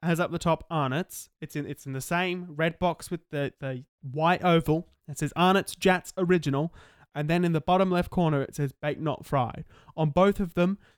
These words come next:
there is a biscuit that looks very, very similar i-, over on the right-hand side, below the Y or below the Z,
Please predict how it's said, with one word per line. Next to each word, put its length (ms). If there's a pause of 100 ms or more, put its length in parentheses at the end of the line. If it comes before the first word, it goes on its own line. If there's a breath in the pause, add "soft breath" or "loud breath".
(120)
there 140
is 120
a 340 (380)
biscuit 460
that 100
looks 360 (180)
very, 280
very 260
similar 440 (220)
i-, 100
over 300
on 100
the 120
right-hand 600
side, 500
below 320
the 120
Y 340
or 140
below 280
the 120
Z, 280